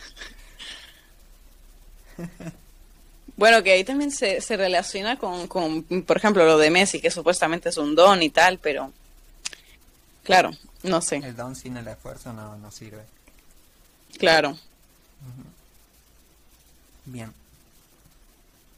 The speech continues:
Speaker 1: Bueno, también preguntamos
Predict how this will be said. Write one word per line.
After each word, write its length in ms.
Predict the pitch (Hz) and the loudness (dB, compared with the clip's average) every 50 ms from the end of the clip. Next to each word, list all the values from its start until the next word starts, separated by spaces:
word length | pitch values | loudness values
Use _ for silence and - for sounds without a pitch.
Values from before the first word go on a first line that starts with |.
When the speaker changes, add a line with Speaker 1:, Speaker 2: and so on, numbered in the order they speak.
| _ _ _ _ _ _ _ _ _ _ _ _ _ | _ _ _ _ _ _ _ _ _ _ _ _ _
Speaker 1:
Bueno, 320 | 156 143 131 127 123 117 | -12 -10 -10 -10 -10 -12
también 400 | - - 139 135 151 165 180 185 | -14 -16 -16 -14 -14 -14 -14 -14
preguntamos 1120 | 175 175 180 165 151 143 139 131 - 151 156 160 170 175 185 185 180 175 - - - - - | -14 -12 -12 -12 -12 -12 -14 -14 -14 -14 -12 -12 -12 -12 -12 -14 -16 -20 -20 -20 -20 -20 -20